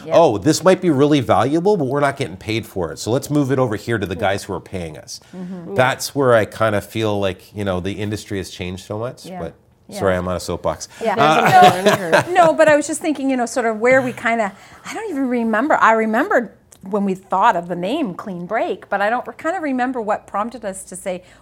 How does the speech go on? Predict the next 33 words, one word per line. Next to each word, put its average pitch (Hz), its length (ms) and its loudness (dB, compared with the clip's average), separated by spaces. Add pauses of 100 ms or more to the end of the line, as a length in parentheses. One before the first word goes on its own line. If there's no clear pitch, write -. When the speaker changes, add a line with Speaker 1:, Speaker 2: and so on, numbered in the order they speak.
Speaker 1:
We 220 240 -2
need 240 400 -4 (220)
we 196 200 2 (180)
need 440 100 6
to 381 60 -8
do 403 120 0
a 440 100 -4
podcast. 392 1040 2
Speaker 2:
<laughs> - 0 -
Speaker 1:
Great 440 720 4
idea. 233 500 -4
<laughs> - 60 -4
I - 840 2
don't 480 340 2
remember 480 300 -2
Speaker 2:
I, - 60 6
Speaker 1:
that. - 200 6
Speaker 2:
I 131 100 4
think 175 180 0
it, - 220 -4
part 170 240 2
of 170 60 -2
it - 120 -4
came 135 320 -6
because 113 340 -4
I, 117 260 0
I 120 120 4
was 117 300 -4
listening 117 520 -2
to - 140 -8
a 87 60 -4
podcast 82 680 -10
Speaker 1:
Okay. 180 220 -6